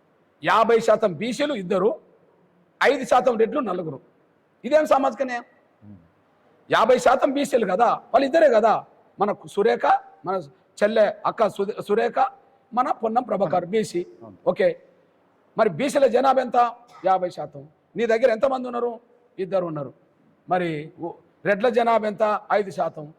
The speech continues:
Speaker 1: ఎంతమంది ఉన్నారు? నలుగురు ఉన్నారు. అంటే ఐదు శాతం రెడ్లకు యాభై శాతం బీసీలకు మధ్యలో పెడితే నువ్వు బీసీలకు అన్యాయం చేసినట్టే కదా. ఓకే, మరి ఇప్పుడు ఎంతమంది ఉన్నారు? ఏడుగురు ఉన్నారు. నలుగురు రెడ్లు, ఒక కమ్మ, ఒక బ్రాహ్మణ,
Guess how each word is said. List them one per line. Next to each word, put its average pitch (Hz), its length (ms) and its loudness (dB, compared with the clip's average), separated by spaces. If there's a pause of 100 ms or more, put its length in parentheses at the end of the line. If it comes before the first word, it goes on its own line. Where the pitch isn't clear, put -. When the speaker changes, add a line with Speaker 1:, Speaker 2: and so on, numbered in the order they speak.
(140)
Speaker 1:
ఎంతమంది 247 340 -2
ఉన్నారు? 226 360 -2 (100)
నలుగురు 180 300 -4
ఉన్నారు. 139 240 -10 (600)
అంటే 165 180 -4
ఐదు 180 200 -2
శాతం 208 400 -4
రెడ్లకు 208 500 -6 (220)
యాభై 202 300 -2
శాతం 190 340 -6
బీసీలకు 196 380 -8
మధ్యలో 180 400 -4 (280)
పెడితే 165 440 -2 (460)
నువ్వు 170 180 0
బీసీలకు 196 400 0
అన్యాయం 190 300 -2
చేసినట్టే 175 320 -6
కదా. 151 280 -6 (520)
ఓకే, 151 320 -2 (560)
మరి 185 340 2 (180)
ఇప్పుడు 208 160 0
ఎంతమంది 240 340 2
ఉన్నారు? 240 340 0
ఏడుగురు 190 320 0
ఉన్నారు. 175 260 -2 (840)
నలుగురు 165 300 0
రెడ్లు, 190 420 0 (500)
ఒక 165 120 -2
కమ్మ, 214 460 0 (340)
ఒక 156 120 -4
బ్రాహ్మణ, 214 520 0